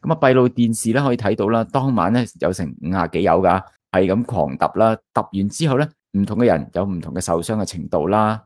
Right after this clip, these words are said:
噉控方繼續講啦，警方呢，透過片段呢，搵到被告人嘅身份嘅。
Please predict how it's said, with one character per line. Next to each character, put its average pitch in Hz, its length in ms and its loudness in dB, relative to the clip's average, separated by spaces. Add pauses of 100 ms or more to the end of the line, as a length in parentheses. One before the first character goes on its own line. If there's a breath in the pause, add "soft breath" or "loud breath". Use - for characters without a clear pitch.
(200)
噉 - 80 -4
控 175 160 2
方 165 160 2
繼 156 60 2
續 127 120 0
講 117 200 0
啦， - 200 -2 (220)
警 95 220 -6
方 143 240 0
呢， 143 80 0
透 127 260 2
過 104 160 0
片 104 320 -2
段 92 160 -2
呢， 107 180 -2
搵 90 280 0
到 95 160 2
被 80 280 -2
告 76 200 -2
人 - 100 -8
嘅 76 60 -10
身 95 260 -2
份 85 240 -2
嘅。 78 260 0